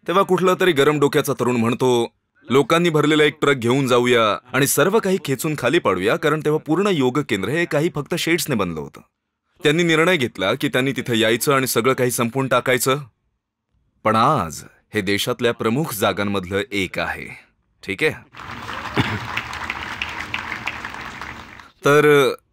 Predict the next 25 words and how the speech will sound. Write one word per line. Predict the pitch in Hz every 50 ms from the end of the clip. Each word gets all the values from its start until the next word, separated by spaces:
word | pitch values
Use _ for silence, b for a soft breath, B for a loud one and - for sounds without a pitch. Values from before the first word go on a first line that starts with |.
| _ _ _ _ _ _ _ _ 113 107
जेव्हा | 104 120 123 131 170 202
ते | 196 196 185
लोक | 175 165 156 -
असं | 131 - 123 104
बोलले, | 101 110 120 117 92 76 73 - - - _ _ _ _ _ _ _ _ _ -
तेव्हा | 104 101 113 113
एक | 117 113 -
वयस्कर | 107 104 120 143 165 - - 160 131
माणूस | 110 95 98 127 139 - -
होता, | 82 76 - 69 - - - - _ _ _ _ _ _ _ _ _ - 85
जो | 92
आता | 87 85 - 92
नाहीये. | 87 87 90 110 107 82 71 - - _ _ _ b b b b b b b b b b b b b b b b b b b b -
एक | 117 117 -
शहाणा | - - 123 101 110 127 139 131
माणूस. | 98 82 80 - - - - - - - - _ _ _ _ _ _ _ _ _ _ _ _ -
तो | 131
म्हणाला, | 127 127 123 127 131 131 131 127 127 123 120 113 107 B B B B _ _ -
"तुम्हाला | 117 120 127 127
माहीत | 120 110 98 104 143 175 - -
नाहीये | 117 104 92 85 87 117
तुम्ही | 123 127 120 127 117
कुणाशी | - 113 117 127 123 - 107
असं | 95 - - 85
वागताय. | 76 73 - _ - 69